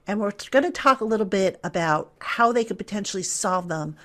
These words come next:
moving forward. So I've got one problem per segment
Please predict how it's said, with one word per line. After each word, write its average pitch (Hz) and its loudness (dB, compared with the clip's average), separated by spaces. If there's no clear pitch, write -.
moving 165 -2
forward. - -6
So 175 -2
I've 160 -2
got 165 -2
one 208 0
problem 214 4
per 202 -6
segment 196 -2